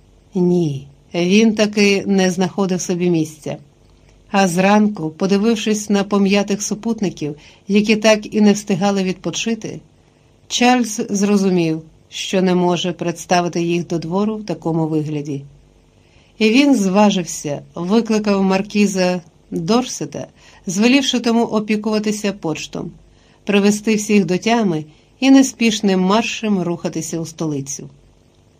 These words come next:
Він же виїздить негайно. У нього є таємне доручення до посла Томаса Болейна, тому Дорсету не варто афішувати від'їзд глави делегації. Для всіх він повинен просто від'їхати на деякий час,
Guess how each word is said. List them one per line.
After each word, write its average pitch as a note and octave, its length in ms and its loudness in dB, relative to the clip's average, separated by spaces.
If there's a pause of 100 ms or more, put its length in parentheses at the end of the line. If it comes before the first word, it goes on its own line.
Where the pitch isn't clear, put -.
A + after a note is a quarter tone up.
(500)
Він G#3+ 300 4
же A#3+ 200 0
виїздить F#3 560 0
негайно. C#3+ 560 -4 (720)
У G#3+ 80 0
нього B3+ 240 4
є A3 160 4
таємне G3+ 440 4
доручення G3+ 560 0
до E3 160 -4
посла F3+ 400 -4
Томаса E3+ 480 -4
Болейна, C#3+ 540 -4 (580)
тому F#3 420 2 (1080)
Дорсету F#3+ 840 -2 (280)
не C4 120 4
варто A3 340 4
афішувати F#3 640 0
від'їзд F3+ 440 -2
глави F3 340 -2
делегації. E3+ 800 -4 (640)
Для G#3 160 2
всіх C4+ 340 0
він C4 180 2
повинен G#3+ 420 4
просто A3 380 -2
від'їхати F#3+ 540 -4
на F3+ 120 -2
деякий E3+ 380 -4
час, E3 420 -6